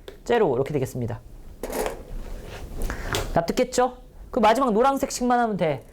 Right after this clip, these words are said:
A는 영이고 B는 마이너스 삼이니까 돌아가. 라고 해갖고 써보면은 에프엑스는, 어, X 세제곱, A 영이고 굿바이, B는 마이너스 삼, 마이너스 삼 엑스 플러스 C. 근데 일을 대입했더니만 마이너스 일이 나왔네?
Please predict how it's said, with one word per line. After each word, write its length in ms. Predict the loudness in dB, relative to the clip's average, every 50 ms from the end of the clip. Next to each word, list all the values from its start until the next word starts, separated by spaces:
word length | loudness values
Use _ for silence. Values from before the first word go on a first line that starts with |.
| -20 -20 -10 0
A는 300 | 4 4 4 4 4 4
영이고 340 | 4 4 4 4 2 2 0
B는 240 | 0 0 0 0 2
마이너스 380 | 4 2 2 4 2 0 0 -2
삼이니까 680 | -4 -2 -2 0 -2 0 2 4 6 6 6 4 0 0
돌아가. 580 | 2 2 2 4 6 6 6 6 6 4 0 -8 -16 -20 -20 -20 -20 -20 -20 -20 -20 -20 -20 -20 -4 0
라고 160 | 2 4 4
해갖고 160 | 2 2 2
써보면은 520 | 2 4 4 4 4 2 4 2 2 2
에프엑스는, 840 | 2 0 0 2 0 0 0 0 -2 0 2 2 2 2 -2 -4 -8 -12 -16 -20 -20 -20 -20 -20 -18 -18 -18 -18 -20 -20 -20 -20 -20 -20 -8 0
어, 220 | 2 4 4 4 4 4
X 300 | 4 2 2 2 -2 0
세제곱, 680 | 2 2 4 4 4 4 4 4 4 4 2 -2 -10 -20 -20 -20 -18 -18 -18 -20 -20 -20 -18 0 2
A 140 | 2 4 6
영이고 320 | 4 2 2 2 0 0 0
굿바이, 520 | -2 -2 0 4 4 4 4 2 0 -2 -2
B는 200 | -2 0 2 4
마이너스 380 | 4 4 4 2 0 -2 -2 -2
삼, 240 | 0 0 0 0 -4 -12 -18 -6
마이너스 400 | 0 2 2 2 2 0 -2 -2
삼 180 | -4 -4 -2 -2
엑스 220 | -2 -2 -4 -8 -4
플러스 280 | 0 0 0 2 0 -2
C. 340 | -2 2 0 0 0 0 -6 -16 -18 -18 -20 -20 -20 -20 -20 -18 -4 2
근데 160 | 2 4 4
일을 200 | 6 4 4 4
대입했더니만 640 | 4 4 2 2 0 -2 0 2 0 2 2 2 0 2
마이너스 440 | 2 2 2 2 2 0 0 0 0
일이 120 | 2 2
나왔네? 540 | 4 4 2 2 2 2 0 0 -2 -4 -14